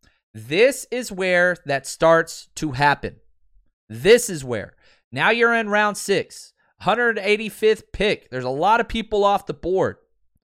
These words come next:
Now is where we saw the forty-niners do this. This is where you start doubling up on positions. This is where you go best player available, right?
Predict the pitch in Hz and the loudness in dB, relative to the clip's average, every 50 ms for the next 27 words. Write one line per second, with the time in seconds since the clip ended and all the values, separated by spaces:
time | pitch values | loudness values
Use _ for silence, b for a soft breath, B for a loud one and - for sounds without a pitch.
0 | _ _ _ _ _ _ _ _ _ - 131 143 165 196 226 269 285 277 240 - | _ _ _ _ _ _ _ _ _ -14 -6 -2 -2 0 2 2 2 0 0 -2
1 | - 185 180 175 170 170 - - 180 175 180 180 - - 202 196 185 190 190 202 | -2 -2 -2 -2 -2 -6 -6 -2 -2 0 0 -2 -4 -4 -2 -2 0 0 0 0
2 | 208 202 175 - 175 202 254 302 254 202 123 95 - - - - _ _ _ _ | 0 -2 -6 -8 -8 -8 -8 -6 -4 -6 -6 -6 -8 -14 -20 -20 _ _ _ _
3 | _ _ _ - 98 101 - 110 127 147 147 - - 180 180 165 143 - - 143 | _ _ _ -18 -16 -14 -10 -8 -8 -8 -6 -4 -2 -2 -2 -2 -4 0 2 2
4 | 160 170 185 190 196 196 196 196 196 - 208 202 196 - 185 156 156 180 214 208 | 2 2 0 -6 -4 -2 -2 -2 -2 -2 -4 -6 -4 -8 -10 -8 -6 -8 -8 -8
5 | - - 104 - - - _ _ _ _ _ - 117 131 - 160 151 156 160 175 | -8 -14 -14 -14 -18 -20 _ _ _ _ _ -14 -14 -14 -12 -12 -12 -8 -8 -8
6 | 175 170 170 185 180 147 139 160 170 180 202 196 - _ - - 170 180 202 - | -8 -8 -12 -16 -16 -14 -6 -6 -4 -4 -4 -6 -8 _ -6 -4 -2 -2 -4 -6
7 | - - - - 196 202 202 202 208 202 175 160 180 190 208 208 185 135 127 110 | -8 -8 -2 -2 -2 0 0 0 -2 -2 -2 -2 -2 0 0 0 -2 -2 -4 -10
8 | 98 92 98 107 127 170 202 196 | -10 -8 -4 -2 -2 -2 -2 -4